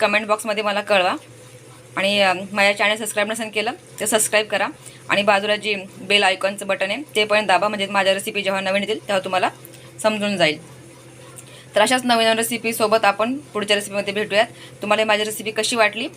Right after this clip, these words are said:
आवडल्यास लाईक, शेअर आणि चॅनलला सबस्क्राईब करायला विसरू नका बरं का. तेवढं चॅनलला सबस्क्राईब करून घ्या. आणि माझ्या चॅनलवरती अजून पण खूप साऱ्या रेसिपी आहेत नाश्त्याच्या, त्याही तुम्ही पाहून घ्या.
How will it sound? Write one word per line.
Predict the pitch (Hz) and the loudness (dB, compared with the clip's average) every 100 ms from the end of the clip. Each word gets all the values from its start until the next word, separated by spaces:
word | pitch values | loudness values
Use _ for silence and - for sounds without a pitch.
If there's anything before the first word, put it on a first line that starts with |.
| - - | -4 4
आवडल्यास | 202 208 208 214 208 | 6 6 4 -2 0
लाईक, | 202 202 202 | 0 0 -2
शेअर | - 208 | 0 2
आणि | 196 226 339 - - - - | 2 0 -4 -10 -20 -12 0
चॅनलला | 226 202 214 | 0 2 -2
सबस्क्राईब | 233 214 208 202 | -4 -2 0 2
करायला | 214 208 | 0 -2
विसरू | 220 220 220 | -4 -4 -4
नका | 202 202 | -2 0
बरं | 208 | 0
का. | 143 | -2
तेवढं | 151 - - 202 | -6 -8 2 2
चॅनलला | 208 202 196 208 | 4 2 2 0
सबस्क्राईब | 214 202 185 180 | -4 -2 -2 0
करून | 185 190 | -2 -2
घ्या. | 202 - - - | -4 -6 -18 -4
आणि | 180 208 | 0 2
माझ्या | 226 208 220 | 2 2 2
चॅनलवरती | 220 208 214 214 226 | 0 0 -2 -4 0
अजून | 208 196 233 | 0 2 -2
पण | 233 247 262 - | -2 -2 -2 -4
खूप | 254 | -4
साऱ्या | - 220 214 | 2 4 4
रेसिपी | 214 220 202 | 0 -4 0
आहेत | 202 196 | 2 2
नाश्त्याच्या, | 190 190 190 208 311 - - - | 0 0 0 0 -2 -6 -20 -4
त्याही | 214 208 | 2 2
तुम्ही | 240 233 | 2 -2
पाहून | 240 254 202 190 | 0 2 2 -2
घ्या. | 165 | -4